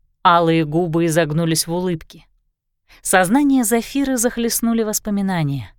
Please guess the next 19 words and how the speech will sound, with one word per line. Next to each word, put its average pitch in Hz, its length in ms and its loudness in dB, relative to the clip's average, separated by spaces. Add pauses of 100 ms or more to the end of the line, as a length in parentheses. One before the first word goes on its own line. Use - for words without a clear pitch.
(260)
Джаварат 156 640 2
вновь 165 440 -2
показывал 185 580 0
ей 175 240 -2
прошлое. 156 680 -8 (1400)
«Тебе 160 580 2
не 196 160 2
следовало 190 920 2
приходить 190 840 0
сюда, 147 680 -4 (200)
Анадиль», — 143 840 -2 (500)
сказал 151 500 0
лев. 147 420 -2 (1160)
На 156 220 0
чьей 220 440 -4
стороне 226 640 -2
теперь 156 340 -4
была 170 280 -2
ведьма? 139 420 -6